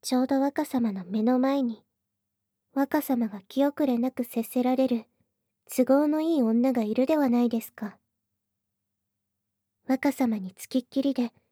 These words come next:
身の回りのお世話をさせていただく、若いジェーケーメイド。スリーサイズは、九十三、五十九、八十七の、ジーカッ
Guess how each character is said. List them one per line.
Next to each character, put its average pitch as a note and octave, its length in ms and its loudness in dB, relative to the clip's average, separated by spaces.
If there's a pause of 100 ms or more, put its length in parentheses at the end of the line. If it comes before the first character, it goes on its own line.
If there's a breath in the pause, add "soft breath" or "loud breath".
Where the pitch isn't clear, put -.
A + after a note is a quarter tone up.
(340)
身 A#3+ 120 4
の A#3+ 160 6
回 B3 240 4
り B3 80 2
の B3 140 2
お - 20 -2
世 C4+ 160 -2
話 C4 140 0
を A3 60 -4
さ - 120 -14
せ A3+ 160 -6
て A#3 100 -4
い A#3 80 0
た B3 120 -2
だ A#3+ 120 -2
く、 A#3+ 240 -6 (760)
若 A#3+ 640 0
い A3+ 180 -2
ジ - 160 -6
ェ A3+ 60 0
ー A#3 100 -6
ケ C4 220 2
ー B3+ 40 0
メ C4+ 180 2
イ C4+ 60 -4
ド。 A3 100 -6 (1700)
ス - 200 0
リ D4 160 2
ー - 20 0
サ D#4 180 -2
イ D4+ 60 -2
ズ - 220 -10
は、 A3 220 -4 (960)
九 C4+ 220 4
十 G#3 240 -4
三、 - 380 -4 (840)
五 A3 120 2
十 B3 280 0 (120)
九、 A#3+ 240 0 (760)
八 - 280 0
十 B3+ 240 4
七 B3 300 8
の、 G#3 240 0 (600)
ジ - 160 2
ー B3+ 120 2
カ C4+ 140 2
ッ - 60 0